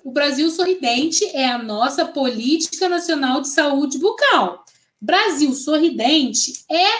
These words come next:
o codinome da Política Nacional de Saúde Bucal.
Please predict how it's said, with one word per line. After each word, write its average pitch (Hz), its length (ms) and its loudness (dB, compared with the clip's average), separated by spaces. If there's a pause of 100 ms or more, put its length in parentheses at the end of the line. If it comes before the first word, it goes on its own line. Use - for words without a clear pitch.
(300)
o 427 300 0
codinome 392 800 2
da 370 80 0
Política 349 460 0
Nacional 339 440 0
de 320 60 -8
Saúde 311 320 0
Bucal. 302 500 0